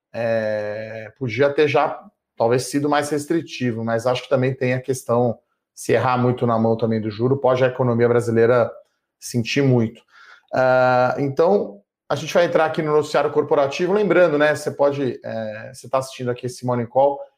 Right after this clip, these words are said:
deixa aquela curtida, faça a sua inscrição aqui no canal, né, todos os dias, dez da manhã,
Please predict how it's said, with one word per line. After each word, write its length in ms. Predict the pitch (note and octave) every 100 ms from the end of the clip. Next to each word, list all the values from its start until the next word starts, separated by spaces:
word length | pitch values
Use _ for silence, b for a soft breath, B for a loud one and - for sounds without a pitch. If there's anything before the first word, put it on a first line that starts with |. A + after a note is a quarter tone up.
| _ -
deixa 200 | C#3 C#3+
aquela 220 | D#3 D3
curtida, 580 | D3 A2+ - D#3 D#3+ C#3+
faça 460 | - E3 F#3 D#3
a 40 | C#3
sua 180 | -
inscrição 520 | D3+ - A#2 - D3+ C#3
aqui 160 | C3+
no 140 | C3+ B2
canal, 380 | A#2 A#2+ C#3+
né, 100 | D3
todos 320 | C3+ D3+ C3+ B2
os 100 | G#2+
dias, 280 | C3+ B2+
dez 200 | C3 C3
da 80 | B2
manhã, 460 | A#2+ A2+ B2+ D3+